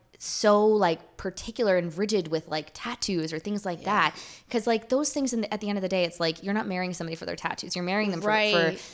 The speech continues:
Speaker 1: the relationship you
Speaker 2: Or,
Speaker 1: have, the
Speaker 2: like, what about those
Speaker 1: connection.
Speaker 2: tattoos? It's maybe, like, I like someone who's super adventurous and will take
Speaker 1: Yes.
Speaker 2: risks, and, like, that's what you like, but maybe, like, that could be reflected in his
Speaker 1: Ooh.
Speaker 2: career or, like, his
Speaker 1: Yes.
Speaker 2: travels
Speaker 1: What's
Speaker 2: versus, like,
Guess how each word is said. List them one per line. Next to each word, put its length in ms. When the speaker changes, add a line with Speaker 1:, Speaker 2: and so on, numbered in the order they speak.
Speaker 1:
the 140
relationship 720
you 80
Speaker 2:
Or, 140
Speaker 1:
have, 100
the 80
Speaker 2:
like, 100
what 140
about 240
those 220
Speaker 1:
connection. 320
Speaker 2:
tattoos? 120
It's 140
maybe, 240
like, 160
I 120
like 140
someone 180
who's 120
super 240
adventurous 760
and 80
will 100
take 260
Speaker 1:
Yes. 100
Speaker 2:
risks, 560
and, 100
like, 300
that's 380
what 100
you 140
like, 300
but 100
maybe, 400
like, 220
that 180
could 140
be 240
reflected 500
in 140
his 440
Speaker 1:
Ooh. 240
Speaker 2:
career 560
or, 200
like, 140
his 200
Speaker 1:
Yes. 140
Speaker 2:
travels 600
Speaker 1:
What's 120
Speaker 2:
versus, 280
like, 180